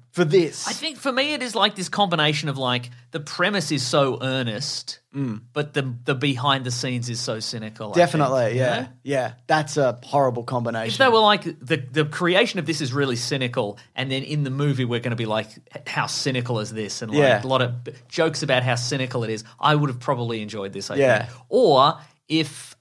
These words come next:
Speaker 2: if the movie itself was really earnest and you could sort of tell from the production of it that the
Speaker 1: Yeah.
Speaker 2: people involved really loved making it and they loved the characters
Speaker 1: I
Speaker 2: or
Speaker 1: think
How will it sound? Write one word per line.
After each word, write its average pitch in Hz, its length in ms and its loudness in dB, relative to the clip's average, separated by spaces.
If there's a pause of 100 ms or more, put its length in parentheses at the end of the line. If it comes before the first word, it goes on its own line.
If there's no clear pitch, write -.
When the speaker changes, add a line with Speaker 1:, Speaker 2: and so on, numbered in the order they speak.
Speaker 2:
if 147 220 -2
the 147 120 4
movie 160 320 4
itself 160 260 2
was 139 160 -4
really 139 240 0
earnest 127 460 -2
and 120 340 0
you 117 140 -6
could - 260 -8
sort 135 200 -2
of 120 120 -8
tell 139 320 0
from 143 160 -6
the 123 100 -4
production 143 460 -2
of 170 140 -2
it - 80 -12
that - 100 -16 (340)
the 151 100 -8
Speaker 1:
Yeah. 277 160 8
Speaker 2:
people 165 120 2
involved 139 360 4
really 135 280 0
loved 127 340 4
making 120 360 -2
it 107 120 -6
and 117 140 -6
they 117 80 -2
loved 123 340 2
the 120 60 -10
characters 123 400 0
Speaker 1:
I 165 60 6
Speaker 2:
or - 20 6
Speaker 1:
think 113 100 -4